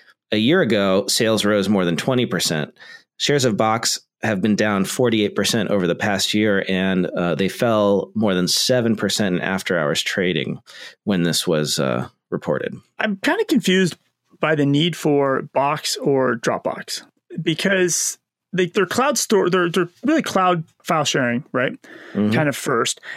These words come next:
Speaker 2: And then they've added things like, "Hey, we'll do enterprise level Microsoft Office,"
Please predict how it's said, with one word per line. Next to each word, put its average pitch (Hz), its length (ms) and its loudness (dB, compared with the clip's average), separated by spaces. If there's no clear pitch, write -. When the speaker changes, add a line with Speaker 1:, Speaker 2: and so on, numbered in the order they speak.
Speaker 2:
And 190 160 4
then 220 140 6
they've 202 160 4
added 170 320 0
things 160 220 2
like, 156 160 0
"Hey, 196 320 2
we'll 180 120 4
do 180 180 2
enterprise 185 500 0
level 165 260 4
Microsoft 160 520 0
Office," 127 500 -2